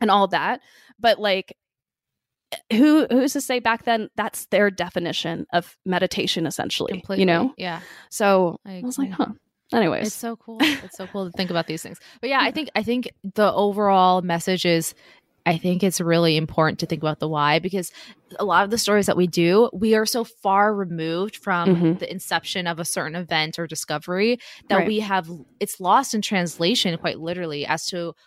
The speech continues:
Speaker 2: why we are even here, sitting here today and being able to do the things that we're able to do.
Speaker 1: Right.
Speaker 2: There's always a reason behind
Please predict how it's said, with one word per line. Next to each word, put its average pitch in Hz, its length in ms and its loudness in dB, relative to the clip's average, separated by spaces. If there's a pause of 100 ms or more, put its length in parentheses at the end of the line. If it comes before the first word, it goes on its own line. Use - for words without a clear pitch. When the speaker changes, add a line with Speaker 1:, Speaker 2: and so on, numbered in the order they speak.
(160)
Speaker 2:
why 190 440 4
we 190 140 2
are 180 100 2
even 165 260 0
here, 165 480 2
sitting 160 320 0
here 160 160 0
today 156 580 0
and 170 100 -8
being 170 200 -2
able 175 240 2
to 190 100 -2
do 175 160 0
the 170 80 2
things 160 400 -2
that - 160 0
we're 160 160 -2
able 156 220 -2
to 170 100 -12
do. 185 500 2 (200)
Speaker 1:
Right. 190 200 0
Speaker 2:
There's 202 200 0
always 214 380 4
a 185 80 0
reason 190 480 2
behind 165 760 0